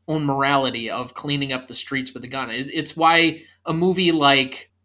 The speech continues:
Liberty Valance, or The Man Who Shot Liberty Valance, that you and I like so much, ends up bringing about that huge theme of the West and the, <sighs> what is that? The do-, almost the domestication of the West, that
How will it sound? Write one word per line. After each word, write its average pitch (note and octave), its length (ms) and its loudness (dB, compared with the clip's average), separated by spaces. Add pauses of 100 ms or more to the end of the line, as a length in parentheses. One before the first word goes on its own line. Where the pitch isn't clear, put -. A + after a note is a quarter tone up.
(100)
Liberty D#3 440 -2
Valance, C3 380 -2
or A#2+ 80 -10
The A2+ 60 -10
Man B2 200 -8
Who B2+ 60 -6
Shot B2 280 -6
Liberty A#2 300 -10
Valance, A#2+ 340 -8
that A#2 160 -12
you C#3 100 -6
and B2 80 -8
I A#2 80 -8
like B2+ 260 -6
so - 160 -6
much, A2 260 -14 (560)
ends D#3+ 280 0
up D3 300 0
bringing C#3+ 400 -2
about C3 440 0
that A#2+ 320 -4 (300)
huge - 500 -6
theme D3 280 -2
of B2+ 140 -8
the A#2+ 100 -10
West B2 440 -2
and A2+ 280 -8
the, A2 240 -8 (580)
<sighs> - 580 -16
what B2 160 -10
is A#2 120 -12
that? G#2+ 240 -14
The B2 60 -10
do-, C#3 360 -4 (100)
almost G#3 320 2
the F3 80 2
domestication C#3 1080 0
of A2 160 -12
the A2+ 100 -8
West, - 460 -8 (460)
that A#2+ 280 0